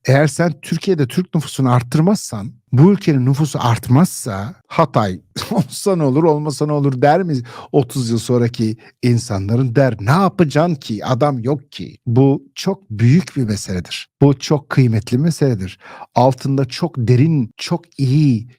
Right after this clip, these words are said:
çok güçlü, çok dirayetli planlar yapılması gerekir. Tedbirler alınması gerekir. Çocuk teşviği, sezeryana müdahale, ondan sonra aile olunması, gençlerin evliliğe teşvik edilmesi,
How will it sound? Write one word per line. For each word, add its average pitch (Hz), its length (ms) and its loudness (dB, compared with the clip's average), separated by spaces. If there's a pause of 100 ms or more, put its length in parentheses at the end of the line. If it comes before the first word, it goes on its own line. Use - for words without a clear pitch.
çok - 340 -8
güçlü, 127 580 0
çok - 320 -10
dirayetli 147 680 2
planlar 120 480 0
yapılması 151 500 0
gerekir. 107 460 -4 (320)
Tedbirler 127 480 2
alınması 151 420 0
gerekir. 98 420 -6 (380)
Çocuk 139 520 0
teşviği, 135 800 0 (140)
sezeryana 127 800 0
müdahale, 135 840 2 (180)
ondan 135 360 2
sonra 135 560 0 (100)
aile 127 500 4
olunması, 135 800 0 (120)
gençlerin 120 520 -4
evliliğe 135 360 0
teşvik 139 400 -4
edilmesi, 135 640 -2